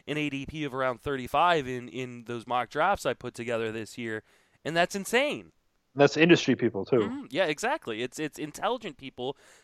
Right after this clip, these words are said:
Speaker 1: who do this either for a living or on the side, uh, <laughs> you know, and our very own Chuck Anderson was one of 'em, you know, but it's insane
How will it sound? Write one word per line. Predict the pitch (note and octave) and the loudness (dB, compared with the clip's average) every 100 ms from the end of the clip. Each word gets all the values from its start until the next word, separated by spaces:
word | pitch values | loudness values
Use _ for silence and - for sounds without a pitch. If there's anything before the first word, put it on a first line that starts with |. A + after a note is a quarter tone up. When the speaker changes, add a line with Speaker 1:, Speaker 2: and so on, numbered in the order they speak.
| _ | _
Speaker 1:
who | F3+ | -8
do | D3 F3 | -6 -6
this | E3+ D3+ C#3+ - | -2 0 0 -2
either | C3 C#3 B2+ | -6 -4 -6
for | C#3 B2+ | -4 -4
a | |
living | B2+ D#3+ E3+ E3 | -2 -2 -2 -4
or | C3+ | 0
on | B2 | 0
the | A#2 | -2
side, | G2+ G3 F3+ B2 A#2 _ _ _ - | -6 -2 2 2 0 _ _ _ -8
uh, | A#2+ B2 A2+ A2+ - - | -2 2 2 0 -4 -8
<laughs> | F3 - | -8 -8
you | F3+ D#3 | -8 -4
know, | C3 A#2+ D3+ | 0 0 0
and | C#3+ G#2+ | -2 -2
our | B2 | -2
very | B2+ C#3 C#3+ | 0 -2 -2
own | C#3+ | -4
Chuck | - D#3 E3 | -2 -2 -2
Anderson | A3 G3 G3 | -4 -4 -4
was | G3+ | -4
one | A3+ D4 | 2 2
of | D#3 | 2
'em, | F#2+ - _ _ _ | -2 -12 _ _ _
you | C3 C#3+ | -8 0
know, | C#3+ | 0
but | E3 G3 | 2 -2
it's | F#3+ | -2
insane | A#3 G#3 C#4+ E4 | -6 -4 -2 -2